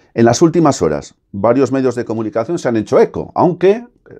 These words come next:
lo que voy a contaros a continuación no está sucediendo solo en la capital murciana,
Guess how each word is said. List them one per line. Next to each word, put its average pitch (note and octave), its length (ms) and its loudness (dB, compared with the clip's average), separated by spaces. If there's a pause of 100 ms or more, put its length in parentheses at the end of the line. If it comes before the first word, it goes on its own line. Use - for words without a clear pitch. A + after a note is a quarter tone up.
lo - 120 -20
que - 80 -14
voy G2 100 -2
a G#2+ 60 0
contaros A#2 380 2
a A2 60 0
continuación C3 680 0 (720)
no G#2+ 100 0
está D#3 220 2
sucediendo A2+ 540 0
solo F#2+ 480 2 (600)
en G#2 120 0
la G2 100 0
capital F#2 400 -2
murciana, F2+ 580 -2